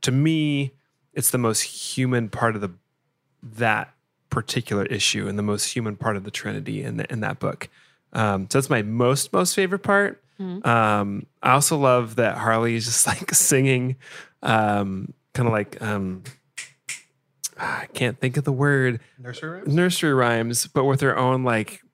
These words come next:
Speaker 1: very violent
Speaker 3: <laughs>
Speaker 1: lyrics.
Speaker 2: She's going to
Speaker 1: It's
Speaker 2: get
Speaker 1: just
Speaker 2: babs.
Speaker 1: super,
Speaker 2: Yeah.
Speaker 1: yeah, it's just super fun. "I'm gonna, I'm gonna massacre." No, that's, that's Stain
Speaker 3: That's another
Speaker 1: Scully.
Speaker 3: word for killing,
Speaker 1: "I'm
Speaker 3: no
Speaker 1: gonna,"
Speaker 3: killing.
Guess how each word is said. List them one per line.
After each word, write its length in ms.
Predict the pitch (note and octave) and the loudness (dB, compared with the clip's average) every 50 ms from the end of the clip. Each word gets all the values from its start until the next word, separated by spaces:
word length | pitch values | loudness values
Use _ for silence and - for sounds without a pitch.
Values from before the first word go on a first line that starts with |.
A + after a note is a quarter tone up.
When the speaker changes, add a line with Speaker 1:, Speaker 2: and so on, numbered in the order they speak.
| _ _ _ _ - | _ _ _ _ -12
Speaker 1:
very 680 | D3 A#2+ A2+ A#2+ A#2+ B2+ D3 D3 C#3+ C#3 C3+ C3 B2+ | -8 -6 -6 -4 0 2 2 4 6 6 4 4 2
violent 840 | A#2 A2 A#2 A#2 A#2 A#2 A#2 A2+ A2+ G#2+ G#2 - - - - - - | 0 0 2 2 4 4 4 2 2 0 0 0 0 0 0 0 0
Speaker 3:
<laughs> 340 | - - - D#3 - - - | -2 -2 -2 -2 -4 -2 -4
Speaker 1:
lyrics. 440 | G3+ - A#2+ A2+ A2+ B2 B2+ C#3+ | 0 2 2 4 4 4 4 4
Speaker 2:
She's 160 | G#3+ G#3 - - | 4 2 2 0
going 200 | A3+ A3 G3+ F#3+ | 0 0 -2 -2
to 120 | - - | 0 2
Speaker 1:
It's 140 | - F3+ - | 2 2 4
Speaker 2:
get 60 | G#3+ G#3 G3 | 4 4 4
Speaker 1:
just 60 | E3 | 4
Speaker 2:
babs. 100 | F3 - | 4 4
Speaker 1:
super, 380 | - - F#3 F3+ F3+ F3+ F3+ | 4 6 6 4 4 4 2
Speaker 2:
Yeah. 260 | E3 D3+ D#3 D#3 C#3+ C3+ | 2 4 4 4 6 4
Speaker 1:
yeah, 40 | |
it's 120 | C3+ C3 - | 4 4 2
just 200 | E3+ D#3+ - - | 2 2 4 4
super 300 | - E3+ D#3 - D#3+ D3+ | 4 2 2 2 0 -2
fun. 580 | - - C#3+ C#3 C3+ D3 D3+ D#3+ D#3 - - _ _ _ _ - - | 0 2 2 4 4 2 0 -4 -6 -8 -14 _ _ _ _ -14 -4
"I'm 240 | - - F#3+ F#3+ F#3 D#3 | 2 2 2 2 2 2
gonna, 480 | F3+ F3+ E3+ D#3+ D#3 D3+ C#3+ C#3 - - | 2 4 4 4 4 4 4 2 2 2
I'm 100 | D3 E3 | 2 2
gonna 140 | D#3+ D#3 D3+ | 4 4 4
massacre." 360 | D#3+ D#3 E3 E3 - - D3+ | 4 4 4 2 2 0 2
No, 160 | C#3 C3+ C3+ | 2 2 4
that's, 300 | C#3 C#3+ C#3 - - - | 4 2 0 2 0 0
that's 260 | - C#3+ C3+ C3 C3 | 2 2 2 4 4
Stain 400 | - - - - - D3 C#3 C#3 | 2 2 2 2 2 4 4 4
Speaker 3:
That's 120 | C#3 C3+ B2+ | 4 4 4
another 140 | C3 C3 C3 | 6 6 8
Speaker 1:
Scully. 100 | C#3 C3+ | 8 6
Speaker 3:
word 100 | C3 A#2+ | 6 4
for 120 | - - B2 | 0 -2 0
killing, 200 | - - D#3 E3+ | 2 4 6 6
Speaker 1:
"I'm 120 | F3 F3+ - | 6 4 4
Speaker 3:
no 80 | - | 4
Speaker 1:
gonna," 140 | F#3+ F3+ E3+ | 4 4 4
Speaker 3:
killing. 280 | D#3+ - B2 A#2+ A#2+ | 4 4 2 0 -4